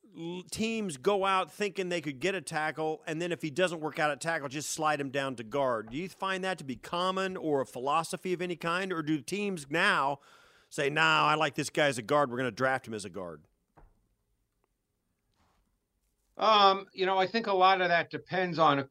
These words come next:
Speaker 2: on a couple of factors, Steve. I think that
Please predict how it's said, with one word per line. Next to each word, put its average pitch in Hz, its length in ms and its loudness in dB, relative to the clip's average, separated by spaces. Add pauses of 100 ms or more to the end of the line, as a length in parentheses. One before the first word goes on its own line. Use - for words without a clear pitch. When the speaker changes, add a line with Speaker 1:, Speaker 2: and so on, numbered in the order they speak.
Speaker 2:
on 160 140 2
a 131 40 0
couple 175 400 4
of 135 120 2
factors, 131 480 4
Steve. 110 400 -4
I 135 140 2
think 156 420 0
that 131 400 8